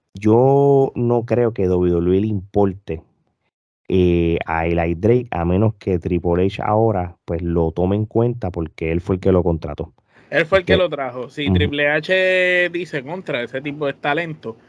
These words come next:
Speaker 2: Y cuando tú analizas, eh, es joven, tiene buen micrófono, tiene apariencia, es la estrella.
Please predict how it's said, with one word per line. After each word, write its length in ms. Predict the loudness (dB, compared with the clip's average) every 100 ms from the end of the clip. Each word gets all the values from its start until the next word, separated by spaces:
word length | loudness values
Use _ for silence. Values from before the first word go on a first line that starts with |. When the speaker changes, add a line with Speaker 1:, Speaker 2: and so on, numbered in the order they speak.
| _ -20 -20 _ _ _
Speaker 2:
Y 140 | -4
cuando 360 | -2 -4 -4 -6
tú 140 | -4
analizas, 640 | -4 -2 -4 -6 -8 -12 -12 _ _ _ _ _ _ _ _ _ -12
eh, 280 | -2 -2 -2
es 160 | -8 -6
joven, 480 | -2 0 -2 -6 -10
tiene 240 | -10 -8
buen 220 | -6 -4
micrófono, 500 | -6 -6 -6 -4 -8
tiene 180 | -6 -6
apariencia, 480 | -4 -2 -2 -2 -4
es 220 | -2 -2
la 100 | -2
estrella. 500 | -4 -2 -2 -2 -6